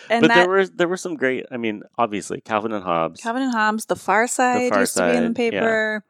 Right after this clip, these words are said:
Speaker 1: There are, and end of list, but still,
Speaker 2: <laughs>
Speaker 1: well, Judd Winnick's was in the paper for a very short time.
Speaker 2: There are some others that have made me chuckle here and there, but then
Speaker 1: Of course.
Speaker 2: it's just the standard old ones that, like,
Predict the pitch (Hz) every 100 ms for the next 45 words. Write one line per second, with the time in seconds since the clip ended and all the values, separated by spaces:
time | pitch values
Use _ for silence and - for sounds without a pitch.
0 | _ - 208 - 202 214 220 226 220 -
1 | _ _ _ - 208 190 - 185 180 180
2 | 214 247 240 - - 208 - - 226 214
3 | 208 208 247 226 - 208 - - 220 220
4 | 226 220 202 196 196 226 - - _ _
5 | _ _ _ - 196 208 196 165 - -
6 | 208 196 202 190 190 196 196 214 208 202
7 | 254 247 - - 202 196 196 202 214 233
8 | - 196 139 143 139 131 123 117 117 107
9 | 107 - 110 - 90 90 - 101 101 90
10 | 87 87 85 - 120 - 131 127 120 208
11 | - 131 - - 170 - - 123 - -
12 | 117 117 117 107 - 104 107 104 98 87
13 | - 90 80 _ _ _ _ _ 104 101
14 | -